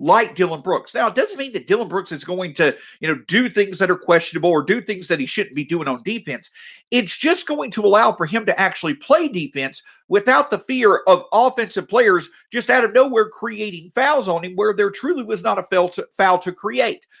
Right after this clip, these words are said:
That's something that has stood out, and we've seen that there has already been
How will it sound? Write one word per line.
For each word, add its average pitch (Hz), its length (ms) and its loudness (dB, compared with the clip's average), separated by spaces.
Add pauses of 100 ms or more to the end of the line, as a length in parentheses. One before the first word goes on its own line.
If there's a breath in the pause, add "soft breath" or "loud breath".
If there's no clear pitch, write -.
(200 soft breath)
That's 262 320 2
something 247 420 -8
that 190 140 -2
has 156 120 -4
stood 240 300 -2
out, 226 280 2
and 175 120 -6
we've 160 200 -12
seen 233 680 -12 (340 soft breath)
that 208 220 4
there 220 220 8
has 196 200 4
already 262 480 4
been 185 600 -4